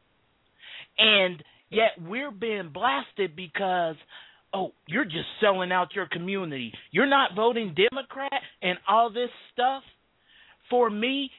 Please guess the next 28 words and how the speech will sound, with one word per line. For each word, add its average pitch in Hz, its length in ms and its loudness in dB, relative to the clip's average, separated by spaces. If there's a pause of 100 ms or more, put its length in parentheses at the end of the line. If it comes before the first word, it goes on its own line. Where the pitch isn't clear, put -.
you're 226 340 -6
right. 233 420 0
It's 285 240 2
not 254 280 -4
about 180 400 -4
a 139 60 -8 (140)
party, 190 500 -6 (280)
but 190 200 4 (220)
it 220 200 2
is 208 220 0
about 185 680 0 (1080)
a 185 80 -2 (260)
community 254 720 -8
of 214 140 -6
people 202 500 -6 (260)
allowing 196 720 4
their 233 220 2
vote 214 380 -2 (100)
to 190 80 -6
be 165 320 -10
monolithic. 220 1000 0 (240)
In 196 160 0
other 190 220 4
words, 180 380 -2 (380)
being 226 320 2
co-opted 226 680 0 (240)
in 175 240 -2
one 240 300 -2